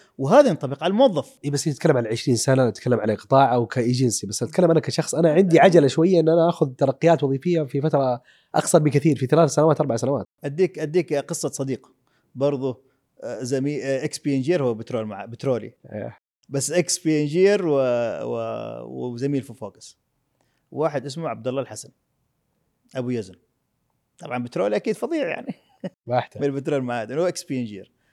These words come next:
Speaker 1: اشتغل في فوكس سنة زمان، يعني سنة تسعة وتسعين ولا ث-، ثمانية وتسعين خرج منها ككوبي رايتر، كاتب نصوص. وانتقل إلى، من الإيجنسي سايد إلى الكلاينت سايد. صار اشتغل في الكوربريت، في القطاعات المؤسسية، واشتغل على عدة، اشتغل في عدة شركات.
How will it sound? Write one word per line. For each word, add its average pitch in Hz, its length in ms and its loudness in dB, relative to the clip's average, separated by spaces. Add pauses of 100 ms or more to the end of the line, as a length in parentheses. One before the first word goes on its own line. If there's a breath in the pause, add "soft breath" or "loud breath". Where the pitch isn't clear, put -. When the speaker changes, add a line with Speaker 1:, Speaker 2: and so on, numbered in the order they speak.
(420)
Speaker 1:
اشتغل 214 640 0 (920)
في 151 160 -10
فوكس 226 720 -2 (920)
سنة 220 460 -2 (300)
زمان، 131 520 -4 (100)
يعني 120 220 -16
سنة 131 200 -8
تسعة - 300 -10
وتسعين 110 460 -16
ولا 107 200 -18
ث-، 113 320 -20
ثمانية 120 200 -14
وتسعين 131 220 -16
خرج 110 220 -14
منها 101 260 -20 (600)
ككوبي 175 340 0
رايتر، 117 460 -4 (220)
كاتب 131 240 -12
نصوص. - 440 -16 (840)
وانتقل 226 580 2
إلى، 214 420 0
من 165 180 -2
الإيجنسي 160 540 -4
سايد 196 300 -4
إلى 190 80 -4
الكلاينت 165 280 -8
سايد. - 260 -14
صار - 380 -6
اشتغل 196 360 -4
في - 60 -10
الكوربريت، 143 420 -6
في 170 100 -10
القطاعات 147 600 -6
المؤسسية، 147 580 -8
واشتغل 151 420 -6
على 127 100 -4
عدة، 131 340 -8
اشتغل 135 300 -8
في 120 80 -14
عدة 123 220 -10
شركات. 113 360 -16